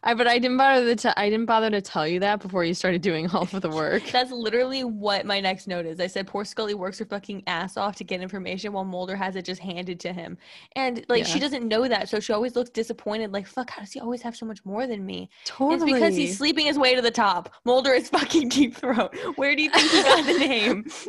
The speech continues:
Speaker 2: This is the conspiracy theory that I'm hopping on to.
Speaker 1: Mulder slipped his way to the top. That's so funny. That's so funny.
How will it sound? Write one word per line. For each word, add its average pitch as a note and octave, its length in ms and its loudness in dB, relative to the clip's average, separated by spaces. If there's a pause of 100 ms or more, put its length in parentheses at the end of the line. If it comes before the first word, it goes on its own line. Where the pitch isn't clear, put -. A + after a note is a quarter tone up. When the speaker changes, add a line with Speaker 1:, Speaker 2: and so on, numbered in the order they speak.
Speaker 2:
This C#4 180 -4
is D4+ 120 -2
the C#4+ 100 -2
conspiracy D#4 720 4 (100)
theory A3+ 320 2
that - 140 2
I'm D#4+ 180 4
hopping A3+ 420 0
on A3 280 -4
to. G#3 400 -4 (760)
Speaker 1:
Mulder A4+ 220 4 (220)
slipped G4+ 560 2
his G4+ 180 2
way G#4 220 4
to G#4 40 2
the G#4 220 2
top. G#4 400 0
That's G#3+ 260 -6
so F#3 200 -2
funny. F#3 600 -6
That's G3+ 260 -4
so G#3 160 -10
funny. G3 540 -8